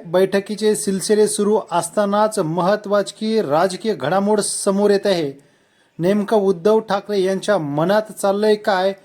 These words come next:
आणि सुप्रीम कोर्टाचे निर्देश आणि संकेत ठाकरेंना मिळालेत की काय, अशी सध्या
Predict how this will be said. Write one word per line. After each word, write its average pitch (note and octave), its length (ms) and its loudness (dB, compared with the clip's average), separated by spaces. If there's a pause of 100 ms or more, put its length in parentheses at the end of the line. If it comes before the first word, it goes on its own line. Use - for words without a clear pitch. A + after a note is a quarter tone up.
(380)
आणि E3+ 340 0 (240)
सुप्रीम A3+ 540 0
कोर्टाचे G3+ 600 2
निर्देश G3 520 0
आणि G3+ 180 -2
संकेत G#3 680 0 (440)
ठाकरेंना F#3+ 520 -2
मिळालेत G3+ 500 2
की G#3+ 80 -2
काय, G3+ 320 0 (160)
अशी G#3 380 -2
सध्या G3 580 2